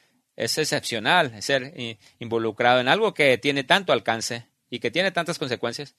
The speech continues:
Y me, les digo, "Me anima que estás en una, eh, empresa multinacional, eh, Microsoft o que, quién sé yo. ¿Cuán-, cuándo es la última vez que hiciste algo multinacional?" Porque nada más te sientas enfrente de una computadora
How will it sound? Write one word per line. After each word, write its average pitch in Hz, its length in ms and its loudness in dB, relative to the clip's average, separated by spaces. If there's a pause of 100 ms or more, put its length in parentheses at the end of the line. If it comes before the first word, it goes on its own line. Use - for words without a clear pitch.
(300)
Y 127 80 -6
me, 135 160 -4
les 127 160 2
digo, 156 260 2
"Me 135 160 -2
anima 262 320 0
que 208 100 -2
estás 165 280 2
en 143 260 -2
una, 143 480 0 (260)
eh, - 380 -8
empresa 170 460 4
multinacional, 123 800 -4 (160)
eh, 85 460 -10
Microsoft 110 560 -2
o 87 80 -14
que, 90 220 -10
quién 90 220 -8
sé 90 160 -6
yo. 80 180 -12 (560)
¿Cuán-, 165 280 0 (420)
cuándo 160 260 2
es 180 80 6
la 170 140 6
última 165 320 0
vez 156 120 0
que 165 100 -4
hiciste 160 280 0
algo 160 200 2
multinacional?" 131 680 -6 (800)
Porque 123 220 -6
nada 160 180 4
más 165 140 0
te 165 100 -4
sientas 202 380 -2
enfrente 143 320 -2
de 151 60 2
una 143 140 0
computadora 117 580 -4